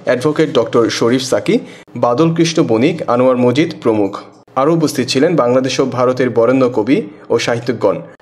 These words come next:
মামুনুর রশিদ ও মঞ্জুর হোসেন ইসার সঞ্চালনায় অনুষ্ঠানে আরও বক্তব্য দেন এবং স্বরচিত লেখা পাঠ করেন কবি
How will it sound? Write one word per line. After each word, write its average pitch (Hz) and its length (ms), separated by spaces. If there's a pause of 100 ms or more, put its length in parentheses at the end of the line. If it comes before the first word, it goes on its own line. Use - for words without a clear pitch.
(120)
মামুনুর 170 340
রশিদ 202 260
ও 170 40
মঞ্জুর 143 440
হোসেন 165 440
ইসার 131 300
সঞ্চালনায় 123 680
অনুষ্ঠানে 131 460
আরও 120 240
বক্তব্য 107 400
দেন 131 220 (200)
এবং 143 380
স্বরচিত 160 540
লেখা 120 500
পাঠ 110 240
করেন 131 400
কবি 127 340